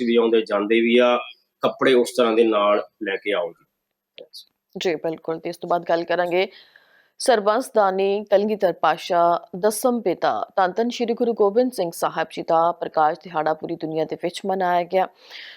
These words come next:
Speaker 2: ਜੇ ਆਸਟ੍ਰੇਲੀਆ ਦੀ ਗੱਲ ਕਰ ਰਹੇ ਹਾਂ ਤਾਂ ਆਸਟ੍ਰੇਲੀਆ ਦੇ ਵੀ ਵੱਖੋ ਵੱਖਰੇ ਗੁਰੂ ਘਰਾਂ ਦੇ ਵਿੱਚ ਸਮਾਗਮ ਰੱਖੇ ਗਏ, ਅ, ਨਗਰ ਕੀਰਤਨ ਸਜਾਏ ਗਏ, ਕੀਰਤਨ ਦੀਵਾਨ ਹੋਏ, ਤਾਂ ਬਹੁਤ ਕੁਝ ਖਾਸ ਰਿਹਾ। ਇਸ ਬਾਰੇ ਖੁੱਲ੍ਹ ਕੇ ਜਾਣਕਾਰੀ ਦੇਣਗੇ ਕਰਨੈਲ ਸਿੰਘ ਜੀ।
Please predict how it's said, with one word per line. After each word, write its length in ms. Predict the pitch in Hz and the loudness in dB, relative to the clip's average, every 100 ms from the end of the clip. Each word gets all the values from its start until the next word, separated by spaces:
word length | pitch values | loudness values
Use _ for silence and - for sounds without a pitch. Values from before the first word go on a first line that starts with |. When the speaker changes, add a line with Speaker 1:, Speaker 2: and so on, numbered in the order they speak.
| _ | _
Speaker 2:
ਜੇ 120 | 214 | 2
ਆਸਟ੍ਰੇਲੀਆ 520 | 220 220 262 240 277 294 | 2 2 0 2 4 2
ਦੀ 220 | 269 269 | 2 0
ਗੱਲ 240 | 196 165 | 2 0
ਕਰ 240 | 185 202 180 | 2 0 2
ਰਹੇ 300 | 185 185 175 | -2 -2 0
ਹਾਂ 180 | 180 | 0
ਤਾਂ 300 | 214 214 202 - | 0 2 2 2
ਆਸਟ੍ਰੇਲੀਆ 600 | 202 - 226 208 208 240 | 0 0 2 2 4 2
ਦੇ 180 | 226 190 | 2 0
ਵੀ 220 | 175 180 | -2 -4
ਵੱਖੋ 420 | 175 180 - 226 214 | -4 -4 -2 0 2
ਵੱਖਰੇ 400 | 170 - 175 170 | 0 -2 -4 -4
ਗੁਰੂ 200 | 175 175 | -4 -2
ਘਰਾਂ 240 | 185 165 | -2 -2
ਦੇ 120 | 165 | -4
ਵਿੱਚ 180 | 160 165 | -8 -10
ਸਮਾਗਮ 480 | - 175 151 170 160 | -6 -2 -2 -2 -6
ਰੱਖੇ 320 | 160 - 170 | -6 -6 -6
ਗਏ, 320 | 165 165 165 | 0 0 0
ਅ, 720 | 170 - - - _ - 196 196 | -2 -14 -20 -20 _ 0 2 2
ਨਗਰ 340 | 202 196 226 | 2 2 0
ਕੀਰਤਨ 500 | 226 220 214 226 220 | 2 -2 0 2 2
ਸਜਾਏ 460 | 208 165 165 160 151 | -2 -2 2 2 2
ਗਏ, 220 | 170 170 | 0 -2
ਕੀਰਤਨ 400 | 180 175 - 175 | -2 -4 -2 0
ਦੀਵਾਨ 340 | 165 165 170 | 0 2 0
ਹੋਏ, 340 | 190 185 180 180 | 0 0 2 2
ਤਾਂ 500 | 190 185 190 185 185 | 0 2 0 -2 -6
ਬਹੁਤ 300 | 180 254 - | -2 -2 0
ਕੁਝ 200 | - - | -4 -4
ਖਾਸ 360 | - 254 269 | 0 0 0
ਰਿਹਾ। 320 | 185 165 156 247 | -6 -2 -2 -2
ਇਸ 120 | 247 | -2
ਬਾਰੇ 180 | 196 196 | 0 0
ਖੁੱਲ੍ਹ 220 | 196 214 | -2 -2
ਕੇ 100 | 208 | -2
ਜਾਣਕਾਰੀ 420 | 220 160 160 151 | 0 -2 -2 -6
ਦੇਣਗੇ 280 | 160 156 156 | -6 -10 -8
ਕਰਨੈਲ 260 | 147 151 - | -8 -8 -10
ਸਿੰਘ 180 | - - | -12 -16
ਜੀ। 120 | - | -20